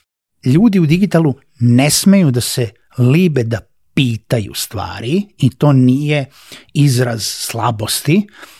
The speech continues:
nego jednostavno želim da naučim nešto novo. Ja želim, ako treba, da sarađujem sa nekim. Bolje da podelimo posao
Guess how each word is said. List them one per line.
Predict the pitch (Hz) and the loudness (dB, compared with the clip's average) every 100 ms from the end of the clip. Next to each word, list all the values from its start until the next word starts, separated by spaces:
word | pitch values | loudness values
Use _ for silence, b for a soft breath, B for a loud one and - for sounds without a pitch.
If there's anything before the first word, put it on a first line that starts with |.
| B B | B B
nego | 95 98 98 | -12 -8 -6
jednostavno | 98 143 165 - - 139 135 143 139 b b b | -2 0 0 0 -2 0 2 0 -2 b b b
želim | 98 104 117 180 | -6 -2 2 4
da | 190 | 6
naučim | 180 165 170 165 175 | 6 4 2 2 2
nešto | 147 135 - 131 | 4 2 0 -2
novo. | 113 98 92 | -2 -6 -6
Ja | 120 123 | -4 -2
želim, | 110 123 170 180 | -2 -2 0 0
ako | - | 0
treba, | 147 170 185 | 0 0 0
da | 143 | 0
sarađujem | 127 - 107 113 131 254 139 | -4 -6 -6 -4 2 2 2
sa | - | -2
nekim. | 127 110 - - - _ _ _ _ - | -6 -8 -12 -18 -20 _ _ _ _ -16
Bolje | 107 147 226 | -8 -2 0
da | 240 | 0
podelimo | 214 190 214 226 175 | 0 2 4 4 2
posao | - 139 - 214 | 2 -2 0 0